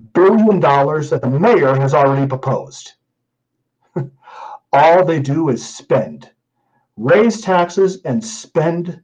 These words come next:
spend, spend. That's all they do. New York City, I mean, are you kidding me? Okay, let's do the reveal on,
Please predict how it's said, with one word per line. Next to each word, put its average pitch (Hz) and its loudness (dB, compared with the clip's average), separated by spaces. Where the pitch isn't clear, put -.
spend, 131 -6
spend. - -10
That's 139 -6
all 185 4
they 214 2
do. 220 -2
New 302 2
York 349 2
City, 330 -6
I 226 0
mean, 254 0
are 254 0
you 370 0
kidding 330 -2
me? - -8
Okay, - 0
let's 156 0
do 175 0
the 180 2
reveal 127 0
on, 131 -4